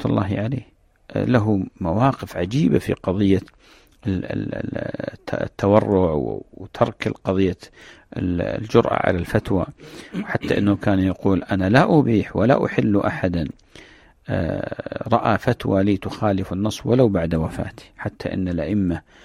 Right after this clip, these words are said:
أئمة الشافعية بعضهم يخرج له أقوال يقولون: "رجع عنها الشافعي بعد وفاته". لماذا؟ لأنه وضع قاعدة وشرط له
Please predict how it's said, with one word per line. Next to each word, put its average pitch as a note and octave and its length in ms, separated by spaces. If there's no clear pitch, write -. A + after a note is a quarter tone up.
أئمة F2+ 240
الشافعية F#2 640
بعضهم D#2+ 500
يخرج C#3 520
له G#2 220
أقوال A2 460
يقولون: G#2+ 380
"رجع A#2 440
عنها G2+ 460
الشافعي B2 600
بعد C3+ 240
وفاته". C#3+ 480
لماذا؟ A2+ 420
لأنه G2 220
وضع A2+ 340
قاعدة G2+ 500
وشرط G#2 460
له G2 340